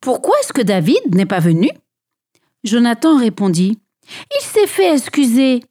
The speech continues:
Je lui ai permis d'aller rendre visite à sa famille à Bethléem. » À ces paroles,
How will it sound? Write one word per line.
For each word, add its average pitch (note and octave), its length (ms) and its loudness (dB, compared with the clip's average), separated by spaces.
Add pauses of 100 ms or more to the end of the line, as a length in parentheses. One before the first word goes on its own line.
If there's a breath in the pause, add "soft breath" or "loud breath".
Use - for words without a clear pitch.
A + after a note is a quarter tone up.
(340 loud breath)
Je G#4+ 240 2
lui E4+ 120 2
ai C#4 60 -2
permis C4 440 2
d'aller A#3 240 2
rendre G#3 260 2
visite G3+ 400 2
à B3 80 0
sa F#3+ 180 -4
famille B3+ 500 0 (180 loud breath)
à - 100 -6
Bethléem. » F#3 760 0 (1000 loud breath)
À D3+ 120 -8
ces E3+ 260 -8 (180)
paroles, F3 580 0